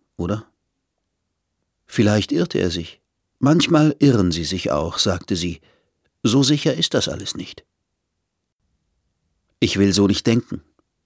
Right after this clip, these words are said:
Sie haben recht, ich spüre es. Viel Zeit bleibt mir nicht mehr.“ „Ach, das will ich nicht glauben.“ „Ja,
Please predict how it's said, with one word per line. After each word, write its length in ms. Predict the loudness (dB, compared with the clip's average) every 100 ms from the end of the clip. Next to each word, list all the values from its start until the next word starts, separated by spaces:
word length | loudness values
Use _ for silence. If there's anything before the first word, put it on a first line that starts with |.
| _ _ -2
Sie 220 | 2 4
haben 160 | 6 4
recht, 340 | 2 -2 -6
ich 140 | -6
spüre 380 | -4 -4 -4 -4
es. 400 | -8 -10 -10 -12 _ _ _ -12
Viel 280 | 2 4 4
Zeit 480 | 4 4 2 0 -4
bleibt 320 | -2 -2 -2
mir 140 | -2
nicht 220 | -2 -4 -8
mehr.“ 260 | -10 -14 _ _ _ _ _ _ _ _ _ _ _
„Ach, 260 | -4 -4 -6
das 240 | -4 0
will 120 | 2
ich 100 | 2
nicht 220 | -2 -4 -4
glauben.“ 380 | -6 -8 -14 _ _ _ _ _ _ _ _ -4
„Ja, 300 | -4 -4